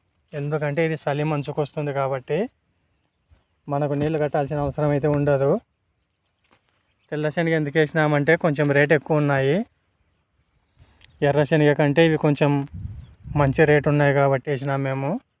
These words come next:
మొత్తం తెల్ల శనగని వేసేసినాం. ఎలా ఉందో, మీ సైడ్ ఎలా వేస్తారో చూడండి. మా సైడ్ అయితే మొత్తం ఎక్కువ శనగనే వేస్తాం మేము. ఒక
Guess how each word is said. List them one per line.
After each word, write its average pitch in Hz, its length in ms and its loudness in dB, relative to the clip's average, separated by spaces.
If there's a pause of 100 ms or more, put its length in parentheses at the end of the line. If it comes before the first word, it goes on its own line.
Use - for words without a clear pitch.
(1400)
మొత్తం 156 280 -6 (100)
తెల్ల 147 240 0
శనగని 143 300 0
వేసేసినాం. 143 480 -2 (1900)
ఎలా 143 240 -2 (120)
ఉందో, 156 200 -4 (1120)
మీ 151 160 -8
సైడ్ 151 300 -4
ఎలా 151 120 -2 (140)
వేస్తారో 151 420 -4 (120)
చూడండి. 147 460 -2 (1300)
మా 139 160 -2
సైడ్ 151 220 0
అయితే 156 120 -4 (100)
మొత్తం 160 260 -10 (120)
ఎక్కువ 165 280 -8
శనగనే 147 400 -2
వేస్తాం 147 280 -8 (100)
మేము. 139 200 -8 (3250)
ఒక 143 100 0